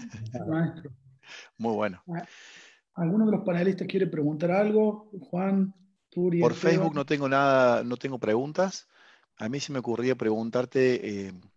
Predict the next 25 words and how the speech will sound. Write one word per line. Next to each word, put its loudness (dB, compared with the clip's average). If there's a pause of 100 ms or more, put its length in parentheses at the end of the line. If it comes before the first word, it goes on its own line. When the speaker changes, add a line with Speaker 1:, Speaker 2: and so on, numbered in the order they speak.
(360)
Speaker 2:
¿cuáles -4
son -6
los -4
límites -2
paquimétricos -2
que, -2
que -6
vos -6
considerás, 0 (680)
eh, -8
para -2
una 0
técnica 2
u 4
otra, 2
una -4
técnica -2
de 2
superficie? 0 (880)
Eh, -6
y -8
en -8
función -6
de 6
eso 2